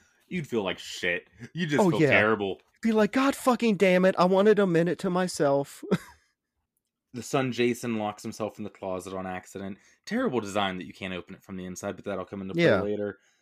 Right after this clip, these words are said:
Speaker 1: Um, and then they hear a noise outside, the mom and kids,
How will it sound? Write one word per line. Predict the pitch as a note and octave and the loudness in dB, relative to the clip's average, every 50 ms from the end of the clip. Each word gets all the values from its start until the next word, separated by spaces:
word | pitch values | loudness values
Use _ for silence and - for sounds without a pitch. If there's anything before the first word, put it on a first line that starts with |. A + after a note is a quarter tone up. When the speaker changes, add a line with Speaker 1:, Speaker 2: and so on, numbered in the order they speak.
| _ _ _ _ _ | _ _ _ _ _
Speaker 1:
Um, | - A2 G#2 G2 F#2+ F2+ G2 - _ _ _ _ _ | -4 -4 -4 -4 -6 -10 -14 -18 _ _ _ _ _
and | B2+ B2 B2+ | -2 -2 0
then | C3+ C#3 C#3 C3+ C3 | 0 0 0 0 0
they | B2+ B2 A2+ | 0 -2 0
hear | A2 C3+ B2+ B2 | 0 -2 -2 0
a | |
noise | A#2+ B2 B2+ C3 C3 C3 A#2+ | 0 -2 -2 0 -2 0 -2
outside, | B2 A#2 - - C3+ B2+ B2+ C3 C#3 C#3+ D3 D3 C#3+ - B2 | -4 -4 -4 -4 -2 0 0 0 0 0 -2 -4 -6 -10 -6
the | B2 A#2 G#2+ G#2 G2+ G#2 - _ _ _ _ _ _ _ _ _ | -4 -4 -2 -2 -4 -6 -8 _ _ _ _ _ _ _ _ _
mom | C3 C3 B2+ B2+ B2 B2 | -4 -4 -2 -2 -2 -4
and | A#2+ A#2 | -6 -4
kids, | - C#3+ C3 C3 C3+ C#3 C3+ | -4 -2 -2 -2 -2 -4 -8